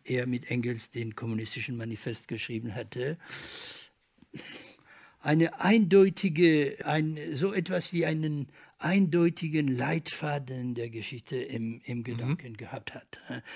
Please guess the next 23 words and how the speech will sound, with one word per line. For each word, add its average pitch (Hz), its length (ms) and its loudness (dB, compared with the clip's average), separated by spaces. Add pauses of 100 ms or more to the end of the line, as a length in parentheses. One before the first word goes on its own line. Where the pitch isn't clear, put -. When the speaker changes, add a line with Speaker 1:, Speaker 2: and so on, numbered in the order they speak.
(120)
Speaker 1:
Das 139 200 0
war 143 140 2
der 131 160 0
Klassenkampf. - 880 -6
Und 135 400 0
dann 135 200 4
später 131 720 2 (240)
natürlich, 120 540 -2
der 123 160 0
Klassenkampf 120 580 -6
ist - 300 -10
auch 123 340 -2 (240)
in 120 240 -2
den 117 240 0
ökonomischen, 113 960 -2
äh, 104 380 -6
Bedingungen, 110 720 0
äh, 104 180 -6
gewurzelt 104 760 -6
und, 104 300 -10
Speaker 2:
Ja. 143 160 2
Speaker 1:
und, 101 220 -8
äh, 113 120 -8